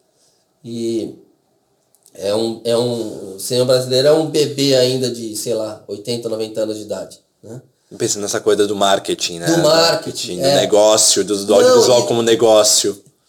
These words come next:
Speaker 1: Isso, do business, é exatamente isso, do business. É, porque eu tô já há alguns anos tentando criar aqui no Brasil um fundo de investimento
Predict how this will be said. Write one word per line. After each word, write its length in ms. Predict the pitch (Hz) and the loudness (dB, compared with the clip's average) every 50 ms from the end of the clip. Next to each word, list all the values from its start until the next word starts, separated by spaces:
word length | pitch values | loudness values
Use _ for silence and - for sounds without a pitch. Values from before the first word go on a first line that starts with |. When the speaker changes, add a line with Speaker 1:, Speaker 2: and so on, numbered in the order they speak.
| _ _ _ - | _ _ _ -8
Speaker 1:
Isso, 460 | 151 165 170 165 - - - - - _ - _ _ _ - | -4 -2 0 0 0 0 -2 -6 -10 _ -20 _ _ _ -12
do 140 | 123 135 | -10 -10
business, 600 | 127 127 139 160 185 196 175 120 110 104 - - - | -8 -8 -6 -4 -2 -2 -2 -2 -4 -6 -10 -10 -6
é 140 | - 135 143 | -4 -4 -2
exatamente 800 | 147 147 139 160 170 190 - - - 180 175 175 175 175 - 139 | -2 0 0 2 2 2 2 2 2 0 2 2 0 -2 -4 -6
isso, 140 | 139 139 - | -10 -10 -10
do 100 | - 151 | -10 -10
business. 640 | 139 135 165 170 165 156 139 104 - - - - - _ _ _ _ _ _ _ _ _ _ _ | -8 -6 -4 -4 -4 -4 -6 -8 -10 -10 -12 -12 -16 _ _ _ _ _ _ _ _ _ _ _
É, 300 | - 135 123 120 120 127 | -2 2 4 4 4 4
porque 120 | - - 156 | 2 0 -4
eu 120 | 143 - | -2 0
tô 140 | - 175 175 | 0 0 0
já 160 | 156 175 175 | 2 4 4
há 340 | 170 170 160 156 139 127 143 | 6 8 8 6 6 6 4
alguns 420 | 147 151 151 170 185 180 151 143 | 4 4 2 0 -2 -2 0 2
anos 420 | 170 175 180 165 151 139 135 - - | 4 6 6 6 4 2 -2 -6 -4
tentando 580 | - 151 147 147 - 160 156 156 156 151 147 - | -4 -4 -4 -2 0 2 4 4 4 2 -2 -6
criar 300 | - 147 143 147 143 143 | -6 -2 0 2 2 0
aqui 140 | - - | 0 -4
no 100 | 143 139 | -6 -4
Brasil 280 | 135 135 131 123 151 160 | 0 0 0 0 0 -2
um 100 | 160 156 | -2 -2
fundo 400 | 156 - - 165 180 190 180 180 | -2 -4 -4 -2 -2 -2 -2 -4
de 120 | 180 175 | -6 -4
investimento 840 | 170 175 165 156 - - 165 147 147 156 165 170 165 - 170 170 170 | -4 -2 -2 -2 -4 -4 -4 -2 -2 -2 -2 -2 -6 -6 -8 -8 -8